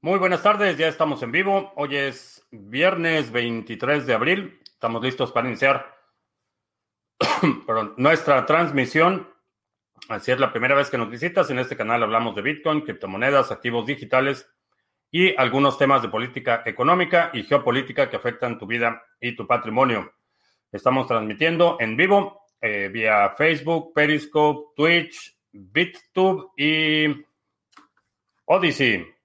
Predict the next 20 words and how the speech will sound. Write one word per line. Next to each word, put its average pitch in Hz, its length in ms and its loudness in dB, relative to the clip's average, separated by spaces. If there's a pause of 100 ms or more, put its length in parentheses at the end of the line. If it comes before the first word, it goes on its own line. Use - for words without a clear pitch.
(140)
Se - 140 -20
me 92 60 -14
olvidó 104 260 -4
abrir 110 280 -4
la 110 100 -2
ventana 104 380 -4
de 117 120 0
Odyssey. 160 480 -2 (1300)
Eh, 120 800 2 (840)
vamos 107 240 -10
a 104 60 -6
ver. 107 200 -2 (2000)
Eh, 110 320 0
Bitcoin 135 1500 0
cincuenta 123 640 0
mil 190 240 2
catorce 190 420 4
en 160 80 2
este 165 180 0
momento. 165 520 0